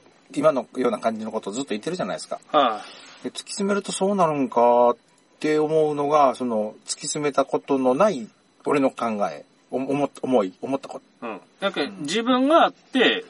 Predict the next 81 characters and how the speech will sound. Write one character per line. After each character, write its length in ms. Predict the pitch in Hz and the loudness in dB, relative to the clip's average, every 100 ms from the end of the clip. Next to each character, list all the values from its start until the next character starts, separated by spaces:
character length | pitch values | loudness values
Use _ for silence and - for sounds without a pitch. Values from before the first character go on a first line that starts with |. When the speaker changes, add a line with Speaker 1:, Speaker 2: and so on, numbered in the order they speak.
| - - | -20 -16
Speaker 2:
釣 240 | - 143 | -2 0
り 40 | 127 | 2
が 120 | 104 | 0
あ 40 | |
る 60 | 85 | -2
じ 40 | 73 | -10
ゃ 40 | |
な 60 | - | -18
い 40 | |
で 60 | - | -20
す 100 | - | -10
か。 60 | |
Speaker 1:
う 20 | 135 | -6
ん。 400 | 120 110 98 92 _ - 240 | -6 -6 -10 -18 _ -12 -4
Speaker 2:
で、 360 | 254 233 226 - | 2 4 4 2
自 180 | 277 170 | -4 -4
分 220 | 196 214 247 | -2 2 4
が 80 | |
あ 40 | 254 | 2
っ 40 | |
て 180 | - 190 | 2 -6
仕 160 | - 107 | -4 -4
事 260 | 101 95 | -6 -8
が 100 | 90 | -8
あ 40 | 80 | -10
っ 40 | - | -12
た 120 | 82 | -16
り、 100 | 85 _ _ 135 | -16 _ _ -6
Speaker 1:
う 20 | |
ん。 20 | |
Speaker 2:
自 120 | 127 156 | -2 0
分 280 | 170 175 | 0 -2
が 160 | 202 220 | 2 4
あ 60 | 151 | 2
っ 40 | |
て 640 | - _ - 190 120 82 - _ _ - | -2 _ -4 0 0 -2 -12 _ _ -8
家 140 | 127 | -6
族 280 | 113 - - | -6 -10 -16
が 80 | 85 _ | -18 _
す 120 | - | -6
る 120 | 139 | -6
け 160 | 131 98 | -6 -6
ど、 420 | 107 107 92 - - _ - | -6 -6 -8 -12 -20 _ -4
大 300 | 208 240 240 | 2 2 2
体 260 | 254 233 226 | 2 2 2
ね、 180 | 139 92 | -2 -6
こ 280 | - 190 185 _ _ _ - | -10 -10 -12 _ _ _ -6
う、 60 | |
や 100 | 147 180 | -4 -4
っ 40 | |
て 220 | - 185 | -4 -4
い 60 | 180 | -4
く、 400 | - 165 165 - _ _ _ - | -2 -2 -2 -6 _ _ _ -10
日 320 | 160 170 185 | -8 -8 -4
常 200 | 175 175 | -2 0
化 140 | 180 | 0
し 120 | 160 - | -4 -4
て 140 | 165 | -4
い 80 | 156 | -2
く 140 | 156 | -2
う 80 | 156 | -2
ち 160 | - 143 | -2 -2
に、 300 | 139 139 - _ _ _ | -2 -4 -6 _ _ _
釣 220 | - 214 233 | -6 -4 -2
り 80 | |
と 100 | 226 | -2
自 120 | 202 101 | -2 -4
分 180 | 90 | -10
が 60 | 90 | -4
混 140 | 123 | -2
ざ 100 | 165 | 2
っ 60 | 185 | 0
て 120 | 165 | -2
く 100 | - | -10
る 60 | - | -14
ん 40 | |
で 60 | - | -20
す 60 | |
よ。 60 | - _ - - - 101 | -20 _ -12 -10 -10 -4
Speaker 1:
う 40 | 170 | 0
ん、 240 | 151 104 | 0 -2